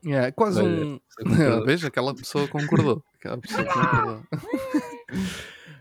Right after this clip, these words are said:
Speaker 1: Ahm, mas pronto, é, e depois é, é não só,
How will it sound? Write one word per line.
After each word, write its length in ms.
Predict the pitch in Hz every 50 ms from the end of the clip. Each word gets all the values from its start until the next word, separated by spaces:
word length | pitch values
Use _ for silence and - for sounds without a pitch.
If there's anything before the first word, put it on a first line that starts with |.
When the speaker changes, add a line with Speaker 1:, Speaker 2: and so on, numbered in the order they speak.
| -
Speaker 1:
Ahm, 440 | 151 151 151 151 151 147 143 139 - - - - -
mas 140 | 156 180 175
pronto, 260 | - 156 135 120 127 170
é, 100 | 165 -
e 120 | - 180 165
depois 260 | 151 - 196 196 185
é, 120 | 214 208 208 -
é 480 | 180 180 180 180 175 170 - - - - - _ - -
não 240 | 147 160 165 180 175
só, 400 | - - 196 165 139 120 113